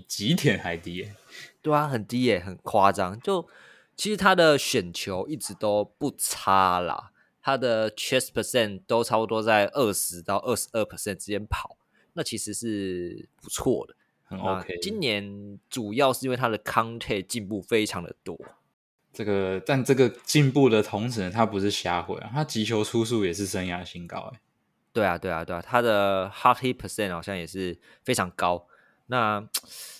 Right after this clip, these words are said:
Speaker 2: 其实让人觉得有点像是回到了二零一九年的那种感觉。对，他前两年有点太想追求拉打。
Speaker 1: 对，今年比较在全方位一些。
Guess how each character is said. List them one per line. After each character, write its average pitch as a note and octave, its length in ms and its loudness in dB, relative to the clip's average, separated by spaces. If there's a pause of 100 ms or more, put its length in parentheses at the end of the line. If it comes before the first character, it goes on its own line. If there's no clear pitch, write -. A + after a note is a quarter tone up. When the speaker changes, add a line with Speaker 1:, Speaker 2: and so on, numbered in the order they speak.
(120)
Speaker 2:
其 - 140 -8
实 G#3+ 100 -4
让 G3 180 8
人 B2+ 120 2
觉 A#2+ 200 4
得 A2 400 6
有 A2+ 160 2
点 A#2 220 0
像 B2 200 0
是 - 120 -4
回 F#2+ 240 -4
到 G2+ 180 2
了 F2+ 200 -4
二 C#3 140 4
零 F#2+ 220 -2
一 B2 200 -4
九 G#2 240 -4
年 G2 260 -16
的 - 440 -12
那 A2+ 100 -6
种 G2+ 120 -6
感 - 280 -8
觉。 - 120 -20 (220)
对， - 100 -12
他 - 200 -6
前 - 440 2
两 C3 200 4
年 F2+ 160 -6
有 G#2 120 2
点 G2+ 200 0
太 G2+ 500 2 (180)
想 F2+ 280 -8
追 A#2+ 160 0
求 F#2+ 160 -4
拉 F#2+ 280 4
打。 - 360 -6 (880)
Speaker 1:
对， F#2 180 -10
今 G#2+ 180 -2
年 G2 160 0
比 F#2 80 -8
较 F2+ 200 0
在 F2+ 280 -2
全 F#2+ 300 -6
方 G2+ 260 -2
位 G2 180 -2
一 F#2+ 40 -6
些。 F2+ 340 -10